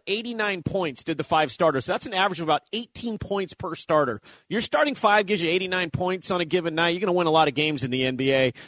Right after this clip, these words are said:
uh, especially with the kind of bench that the Warriors do. So, uh, yeah, it was a, a, a collective effort tonight, and this was exactly what Steph Curry was talking about after the win in L A the other night. It, it was a nice win in L A, great comeback,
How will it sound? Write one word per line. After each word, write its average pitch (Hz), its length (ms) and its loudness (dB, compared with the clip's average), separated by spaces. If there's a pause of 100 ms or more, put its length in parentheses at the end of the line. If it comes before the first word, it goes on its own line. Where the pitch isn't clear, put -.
(140)
uh, 135 200 4
especially 160 340 0
with 135 80 -6
the - 60 -6
kind 151 180 -6
of 107 80 -8
bench 143 240 -2
that 143 120 -8
the 127 80 -4
Warriors 127 360 0
do. 127 220 2
So, 135 280 4 (220)
uh, 131 240 2
yeah, 151 120 4
it 120 40 4
was 120 140 0
a, 139 340 -2
a, 147 100 -2
a 139 60 -6
collective 175 760 -4
effort 190 380 -6
tonight, 220 440 -6
and 175 200 -4 (260)
this 196 180 0
was 240 140 -6
exactly 196 520 -4
what 208 160 -4
Steph - 280 -6
Curry 196 240 -2
was 185 140 -2
talking - 340 -2
about 156 260 2
after 170 260 -2
the 180 80 0
win 180 180 -2
in 175 80 -6
L 185 180 0
A 254 120 0
the 185 140 0
other 131 160 -2
night. 123 260 -2
It, 92 120 -4 (100)
it - 80 -12
was 110 120 -10
a 113 40 -12
nice 170 300 -2
win 214 180 0
in 208 80 0
L 208 180 2
A, 214 160 2
great 180 340 -6
comeback, 208 560 0